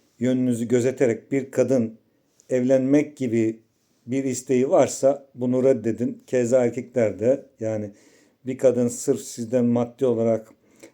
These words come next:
daha üstünse kadınlar o tür erkeklerle evlenmeyin. Bilin ki siz sadece evdeki hanımı olursunuz. Bunun haricinde bir de başka kadınlarla beraber olma ihtimali yüksektir.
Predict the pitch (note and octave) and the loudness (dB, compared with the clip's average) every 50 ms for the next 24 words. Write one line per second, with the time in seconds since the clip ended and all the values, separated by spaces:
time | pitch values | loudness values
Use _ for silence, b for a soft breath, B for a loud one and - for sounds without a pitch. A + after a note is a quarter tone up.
0 | b _ - B2+ A2+ A#2+ C3 C#3 C3+ A#2+ A#2 - _ D3 C3+ A#2 A2 - - A#2 | b _ -2 -2 2 4 2 2 2 -2 -6 -6 _ -2 -2 -2 -2 -4 -4 -4
1 | A#2 B2 - - _ _ _ _ _ _ - C#3+ C#3+ A#2 A#2 A2 G#2+ G#2+ A2 - | -4 -4 -4 -10 _ _ _ _ _ _ -4 -4 -2 -2 -4 -4 -4 -4 -6 -8
2 | - _ - - - C3 B2 B2 A#2+ A#2+ - C#3+ C#3+ - D3+ C#3+ C#3 D#3 D#3+ - | -8 _ -8 -6 -4 -2 0 0 0 0 -2 -8 -6 -2 -4 -2 -2 -2 -6 -8
3 | _ - C3+ C3 A#2+ B2 B2+ A#2 G#2+ G#2 G#2 B2 - - - - B B B B | _ -4 -4 -2 0 0 0 0 -2 -2 -4 -4 -4 -6 -10 -18 B B B B
4 | B B B B B _ - F#3 E3+ C3 B2+ A#2+ A#2 - - - - - D#3 C#3+ | B B B B B _ 0 2 2 2 2 0 -2 -4 -16 -16 -14 -12 -10 -10
5 | - - - D#3 C#3+ C3+ A2+ G#2+ A#2+ A2 A2 C3+ D3+ D#3+ D#3 - C#3 C3 C3 B2 | -2 2 4 4 4 4 4 0 -4 0 2 2 2 2 2 2 0 0 2 0
6 | C3+ C3 - B2+ A2 A2+ A2+ A2 G#2+ G#2+ G#2 G2+ G2+ G#2 - - - A#2+ C#3 E3+ | -2 0 0 0 0 0 0 -2 -2 -4 -4 -4 -4 -6 -8 -8 -8 -6 -6 -6
7 | - - - _ B B B B B B B B B _ - E3 D#3+ D3 C3 B2 | -10 -14 -20 _ B B B B B B B B B _ -8 -4 -4 -2 0 2
8 | A#2+ A#2 A2+ G#2 A2+ A2+ A2+ C3 D3 D3 C3 A2+ G#2 G#2 B2 C3+ C#3 D3 - - | 2 2 0 0 -2 -2 -2 -2 0 0 0 0 0 4 6 6 6 6 2 -4
9 | _ A#2 B2 A2+ - - B2 A2+ - - A#2+ A2 A#2 A#2 A#2+ B2+ C3 B2 A2 G#2+ | _ -2 -2 -2 -2 -6 -12 -6 -2 -2 0 0 0 0 2 2 2 2 2 2
10 | A2+ B2 C#3 C#3+ - _ - A2+ A2+ A2+ A#2 A#2 A#2 A#2 B2+ B2+ A#2+ A2 A2 A#2+ | 2 2 0 0 -2 _ -4 0 0 2 4 4 4 4 4 2 2 0 0 -6
11 | A#2+ G#2 - - A2+ A2 A#2 A#2 B2+ C#3 - - C3 A#2+ - - - C3+ A2 - | -10 -10 -12 -12 -8 -6 -4 -4 -4 -6 -8 -10 -12 -12 -12 -6 -4 -4 -4 -6
12 | - _ - - | -12 _ -20 -20